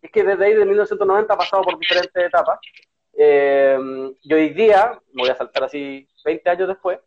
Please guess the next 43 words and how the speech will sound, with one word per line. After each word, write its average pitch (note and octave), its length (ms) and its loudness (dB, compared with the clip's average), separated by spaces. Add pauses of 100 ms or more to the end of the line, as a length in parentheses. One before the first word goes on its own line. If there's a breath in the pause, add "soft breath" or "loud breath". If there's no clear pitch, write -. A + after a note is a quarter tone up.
(120)
eh, C3+ 460 -2
hoy D3 140 0
día, G3+ 420 2 (100)
eh, C#3 380 -4
se D#3 80 -6
viene F#3 140 -4
haciendo G3 200 -4
un G3+ 60 -8
trabajo F#3+ 340 -2
hace G3 120 -8
aproximadamente F#3 600 -6
ocho F#3+ 220 -6
o - 20 -8
nueve F#3 220 -2
años F#3 180 0
ya F3+ 100 0
continuo, D3+ 360 -10 (640)
porque E3+ 440 -4
se - 100 -14
pasa G3+ 180 -2
por F3+ 100 -2
diferentes F3+ 340 -4
etapas, F#3+ 260 0
hay F#3+ 60 -2
que F3 80 -10
entender E3 300 -4
de E3 120 -2
que D#3 260 -2 (300)
lo-, B2+ 240 0
los B2+ 140 -4
medios D#3 200 -2
de D#3+ 60 -2
comunicación C#3+ 440 -2
populares, D3+ 480 0
así D#3 140 -8
como D3 160 2
las C#3+ 100 2
organizaciones, C#3 460 -2
las B2+ 140 -2
organizaciones B2+ 460 -8
populares, D3+ 480 0 (300)
son D3 180 -4
precarias C3+ 500 -2